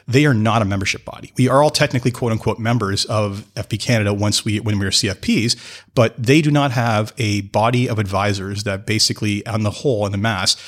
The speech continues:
lobby themselves for, for change and whatnot. So the model we've kind of followed is one out of the U S, essentially. And, and we see this in other countries, but the U S was where this idea was born,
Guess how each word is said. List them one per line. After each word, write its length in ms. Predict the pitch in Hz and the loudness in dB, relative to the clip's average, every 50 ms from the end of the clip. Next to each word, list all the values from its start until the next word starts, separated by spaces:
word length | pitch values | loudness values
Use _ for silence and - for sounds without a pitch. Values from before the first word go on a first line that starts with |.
| - - _ _ _ | -20 -20 _ _ _
lobby 460 | - 110 117 120 127 127 131 127 127 | -4 0 2 4 4 4 2 0 -2
themselves 560 | 120 123 123 117 117 - - 185 214 135 101 - | -2 -2 -2 0 0 2 2 2 2 2 0 -2
for, 300 | - 117 101 98 101 98 | -4 -6 -6 -6 -6 -8
for 160 | - - 101 | -6 -6 -4
change 480 | - - 113 98 92 98 110 - - - | -2 -2 -4 -4 -6 -6 -8 -8 -8 -6
and 100 | 120 110 | -6 -8
whatnot. 300 | 104 110 113 120 131 - | -6 -8 -12 -8 -4 -2
So 160 | - 135 117 | 0 0 0
the 100 | 113 120 | 0 0
model 280 | 123 131 151 202 208 180 | 0 2 2 2 2 0
we've 100 | 170 - | 0 -2
kind 180 | - - 139 | 0 0 0
of 60 | 127 - | 0 0
followed 320 | - - 123 117 110 98 | 2 2 4 4 4 4
is 120 | 104 101 104 | 2 0 0
one 160 | 110 107 107 | 0 0 0
out 80 | 101 | 0
of 80 | 98 95 | 0 -2
the 60 | 101 | -2
U 180 | 98 98 98 127 | -2 0 0 0
S, 280 | 139 107 - - - - | 0 0 0 0 0 0
essentially. 360 | - - - 104 - - 110 | 0 -2 -2 -2 -4 -4 -2
And, 160 | 104 107 123 - | -4 -4 -2 0
and 120 | 135 151 | 0 0
we 80 | 165 147 | 0 0
see 420 | - - _ - - - - 240 | -2 -8 _ -8 -4 -2 -2 0
this 260 | 202 202 - - - - - - | 2 2 2 2 0 -4 -6 -2
in 260 | 127 143 147 160 143 | 0 0 2 4 4
other 160 | 143 143 120 | 4 4 4
countries, 320 | - - 101 - - 110 | 2 -2 -4 -2 -2 -2
but 80 | 95 113 | -2 -2
the 80 | - 120 | -2 0
U 100 | 120 127 | 2 2
S 120 | 113 - | 2 2
was 100 | 123 101 | 0 -2
where 80 | 107 104 | -2 -2
this 300 | 104 101 - - - - | 0 0 0 0 -2 -2
idea 240 | 113 107 104 107 | -4 -2 -2 0
was 120 | 98 98 95 | -2 -2 -4
born, 320 | - 151 160 135 95 104 | -2 0 0 0 0 -2